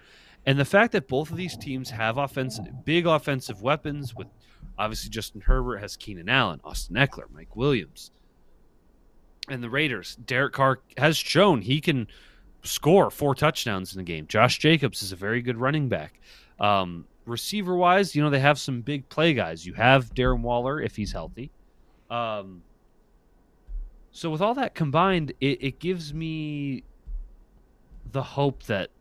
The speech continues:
you know, es-, especially with their recently how much, how many points this, this rivalry has scored, I think that they can get to fifty. I think we can see, like I said, a thirty-one twenty-six, a twenty-seven twenty-four.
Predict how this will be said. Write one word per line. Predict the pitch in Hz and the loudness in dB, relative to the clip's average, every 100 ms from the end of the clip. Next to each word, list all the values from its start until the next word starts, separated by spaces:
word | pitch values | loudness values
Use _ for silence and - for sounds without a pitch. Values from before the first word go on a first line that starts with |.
| - | -8
you | 131 120 | -2 0
know, | 95 | 0
es-, | 110 - | -2 -2
especially | 127 - 170 175 | -2 2 4 4
with | 156 | 4
their | 131 113 - 123 | 4 2 -2 -10
recently | 110 139 139 147 139 156 | -4 -4 -4 -6 -6 -2
how | 160 156 | 0 0
much, | 160 - - | -4 -8 -6
how | 131 | -4
many | 143 | -4
points | - 147 147 - | 0 0 0 2
this, | 127 135 - | 4 6 2
this | 117 120 - - - - - | 2 2 2 -6 -20 -16 4
rivalry | 113 120 123 127 131 | 8 8 6 2 0
has | 113 | -2
scored, | - - 110 123 156 170 - - - - _ - | -4 -2 2 4 2 -2 -12 -20 -20 -20 _ 4
I | 127 160 | 6 6
think | 185 165 | 4 0
that | 151 127 | -2 2
they | 131 | 2
can | 127 | 2
get | 117 117 | 0 -2
to | 117 | -4
fifty. | - 127 - 139 131 | -4 -4 -2 -2 0
I | 98 | -2
think | - 107 101 | -4 -10 -8
we | 104 | -10
can | 104 95 | -12 -12
see, | - 104 | -10 -6
like | 101 95 | -6 -6
I | |
said, | 87 101 87 - _ _ _ _ _ | -6 -6 -8 -12 _ _ _ _ _
a | 98 | -10
thirty-one | - 110 107 107 110 107 110 | -4 -2 -2 -2 0 0 -2
twenty-six, | - 110 107 95 - 147 151 - | -4 -4 -4 -6 -4 -2 -2 -2
a | 101 | -8
twenty-seven | - 107 95 92 - 95 95 | -2 2 2 4 2 2 0
twenty-four. | 95 107 95 87 - 127 127 120 117 | -2 -2 0 -2 0 6 10 12 12